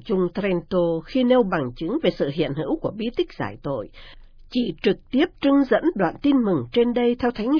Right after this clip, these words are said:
Gioan, đoạn hai mươi, câu hai mươi ba, chứ không trích dẫn đoạn của Thánh Matthew. Tuy cũng trưng dẫn câu này khi nói về thừa tác viên ban bí tích giải tội. Công đồng bác bỏ giải thích cho rằng những lời Tin Mừng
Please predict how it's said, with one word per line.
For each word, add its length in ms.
Gioan, 240
đoạn 240
hai 260
mươi, 380
câu 140
hai 160
mươi 140
ba, 340
chứ 120
không 260
trích 180
dẫn 160
đoạn 260
của 140
Thánh 120
Matthew. 600
Tuy 320
cũng 200
trưng 220
dẫn 160
câu 180
này 340
khi 80
nói 300
về 260
thừa 240
tác 260
viên 260
ban 240
bí 100
tích 180
giải 200
tội. 220
Công 240
đồng 180
bác 180
bỏ 160
giải 240
thích 180
cho 180
rằng 360
những 160
lời 200
Tin 140
Mừng 220